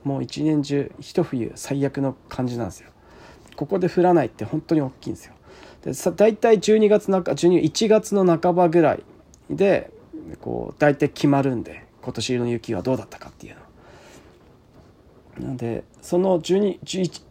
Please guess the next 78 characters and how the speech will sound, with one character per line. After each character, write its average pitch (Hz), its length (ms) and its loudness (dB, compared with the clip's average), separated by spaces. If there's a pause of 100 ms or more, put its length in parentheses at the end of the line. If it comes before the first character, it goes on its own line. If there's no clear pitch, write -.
(240)
一 151 240 -4
番 226 180 2
き - 120 -14
つ - 160 -6
く - 60 -12
て - 160 -4
も、 135 160 0 (380)
も 127 200 -6
う - 20 -6
半 180 240 -2
端 180 240 -2
な 185 120 0
い 151 80 0
寒 151 240 -2
波 135 140 -4
が 120 120 -6
来 - 160 -8
る 127 100 -2
の 117 60 -4
が 110 80 -4
一 127 220 -6
月 127 240 -6
半 123 260 -4
ば 127 120 0
ぐ 127 100 -2
ら 92 140 -4
い - 100 -18 (380)
な 76 100 -14
ん - 80 -14
で、 117 300 -10 (600)
そ - 220 -8
こ 196 180 0
ま 196 180 4
で、 160 280 2 (340)
そ - 180 -2
の 208 320 4
一 147 180 -2
月 180 240 0
半 170 320 2
ば 170 160 2
を 147 120 2
ど 180 180 2
う 175 60 -4
耐 147 180 0
え 143 40 -2
る 135 80 -6
か、 - 260 -8
耐 147 140 0
え - 20 -2
し 135 120 -4
の 151 80 2
ぐ 131 100 -2
か 87 140 -8
み 85 120 -8
た 113 100 -6
い 113 40 -6
な - 60 -8
こ - 120 -10
と 135 100 -4
が 123 100 -2
あ 139 40 0
る 127 100 -6
ん - 20 -6
で 113 80 -8
す 110 100 -16
け 117 100 -8
ど、 139 220 0 (520)
そ 220 140 0
の 233 40 2
時 208 180 0
に 156 100 4
十 180 180 2
二 180 120 4
月 175 220 2
の 165 80 4
後 156 200 -6
半、 143 260 0
今、 139 320 0